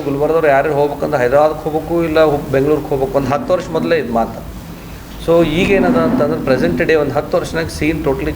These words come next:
ಚೇಂಜ್ ಆಗಿ, ನಾವು ಏಳೆಂಟು ಜನ ಎಂಡೋಕ್ರೈನಾಲಜಿಸ್ಟ್ ಕಲಬುರಗಿನಾಗೆ ಇದ್ದೀವಿ. ಅದು ಭಾಳ ದೊಡ್ಡ ವಿಷಯ actually. ಯಾಕಂದ್ರೆ ಎಂಡೋಕ್ರೈನಾಲಜಿ ಅನ್ನೋದು ಒಂದು very important subject. ಅದ್ರೊಳಗೆ it is all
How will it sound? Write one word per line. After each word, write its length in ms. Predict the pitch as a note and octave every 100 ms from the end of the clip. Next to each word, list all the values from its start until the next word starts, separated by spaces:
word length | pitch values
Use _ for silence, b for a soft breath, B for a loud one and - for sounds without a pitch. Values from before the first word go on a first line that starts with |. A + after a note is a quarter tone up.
| D3
ಚೇಂಜ್ 180 | C#3 C3+
ಆಗಿ, 160 | C#3 C#3
ನಾವು 160 | C3+ C3+ C3+ C3 - - B B C3+
ಏಳೆಂಟು 320 | C#3 E3+ F#3 F3
ಜನ 100 | E3+ D3+
ಎಂಡೋಕ್ರೈನಾಲಜಿಸ್ಟ್ 500 | D3 D3+ D#3+ D#3+ -
ಕಲಬುರಗಿನಾಗೆ 460 | C3+ D3+ E3 E3 D#3
ಇದ್ದೀವಿ. 260 | C3+ A#2+ G#2 - - -
ಅದು 100 | B2 A#2+
ಭಾಳ 100 | B2+ D3+ C3+
ದೊಡ್ಡ 120 | C#3+ D3
ವಿಷಯ 180 | C#3 B2 F#2
actually. 340 | - G2 - - - - B B B B -
ಯಾಕಂದ್ರೆ 320 | C3 D#3+ D#3+ D3
ಎಂಡೋಕ್ರೈನಾಲಜಿ 480 | C#3+ F3 F#3 F#3 F3+
ಅನ್ನೋದು 240 | F3+ F3 F3
ಒಂದು 120 | E3+ D3
very 160 | E3 F3+ E3+
important 340 | D3+ D3+ E3 D3+
subject. 260 | C#3 C#3 C3
ಅದ್ರೊಳಗೆ 380 | C#3 C#3+ D#3 D3+ D3+ -
it 100 | D3
is 80 | C#3
all 100 | D3